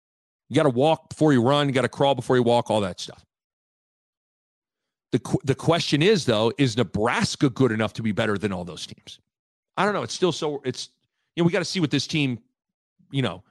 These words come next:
let's see what happens when they get out there and, and the bullets are really flying and the lights are on and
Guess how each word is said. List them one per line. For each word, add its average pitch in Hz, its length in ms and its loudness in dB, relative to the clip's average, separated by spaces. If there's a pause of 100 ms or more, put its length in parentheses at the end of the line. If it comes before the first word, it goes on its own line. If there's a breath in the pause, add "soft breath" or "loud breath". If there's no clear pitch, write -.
(140)
let's 135 160 -2
see 170 160 -4
what 151 160 0
happens 131 340 -4
when 123 80 -6
they 113 100 -2
get 120 180 -2
out 110 200 -2
there 113 220 2
and, 104 180 -4
and 101 160 -4
the 98 40 -2
bullets 110 380 2
are 110 60 2
really 107 180 4
flying 107 460 -2
and 92 80 -4
the 87 60 -8
lights 98 320 -8
are 101 160 -10
on 98 320 -6
and 82 120 -16